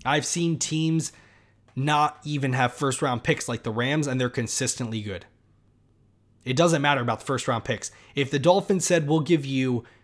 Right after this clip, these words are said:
Tua Wilkins and X, and we'll give you a first round pick in the next four years," for the next four years, the Dolphins, had it not been for Deshaun's contract, would have won that trade.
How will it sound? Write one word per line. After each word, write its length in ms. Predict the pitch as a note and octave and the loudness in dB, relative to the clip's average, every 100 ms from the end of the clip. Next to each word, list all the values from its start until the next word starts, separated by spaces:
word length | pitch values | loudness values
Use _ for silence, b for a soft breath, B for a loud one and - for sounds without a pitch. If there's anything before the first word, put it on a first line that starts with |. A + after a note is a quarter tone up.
| - | -6
Tua 300 | - G3 G#3 | 2 8 8
Wilkins 720 | E3 D3+ D3 C#3+ C#3 C#3 B2+ | 8 2 0 -2 -2 -2 -4
and 180 | - B2+ B2+ | -6 -10 -6
X, 420 | A2 - - - b b b b | -6 -6 -8 -8 b b b b
and 140 | D#3 | 2
we'll 100 | D3+ | 2
give 220 | C#3+ D3 | 2 2
you 240 | C3+ C#3+ C#3 | 2 0 0
a 80 | A#2+ | -2
first 320 | D3 D3 - | -2 0 2
round 220 | D3+ C3+ | 0 0
pick 200 | C#3+ B2+ | -4 -2
in 60 | B2 | -2
the 80 | |
next 320 | B2 A#2+ - - | 0 -2 -4 -6
four 240 | C3+ C#3 | -2 0
years," 500 | B2+ A#2+ C#3+ D3 - _ _ _ _ _ _ _ - | 0 0 0 -2 -6 _ _ _ _ _ _ _ -16
for 160 | - C#3+ | -4 -2
the 80 | |
next 220 | C#3+ C#3 - | 0 0 0
four 180 | D3+ | 0
years, 400 | C#3 B2+ D#3+ - - b b b b _ - | 0 0 0 -4 -10 b b b b _ -6
the 60 | C3+ | 0
Dolphins, 760 | C#3+ C#3+ C#3+ D3+ C3+ B2+ - _ _ _ - - | 4 4 2 0 0 -2 -6 _ _ _ -20 -8
had 220 | - D#3+ | 2 2
it 100 | C#3+ | 2
not 260 | C#3 C#3+ D3+ | 2 0 0
been 120 | D3 | -4
for 200 | - C#3 | -2 -2
Deshaun's 420 | B2 - B2+ A#2 | -2 -2 -2 -2
contract, 560 | - B2+ C3+ F3 E3 - b b b | -4 -4 -2 -2 -4 -6 b b b
would 160 | C3 C3+ | 2 2
have 140 | A#2+ | 2
won 180 | B2+ B2 | 0 0
that 180 | A#2 - | -2 -4
trade. 300 | - - | -8 -8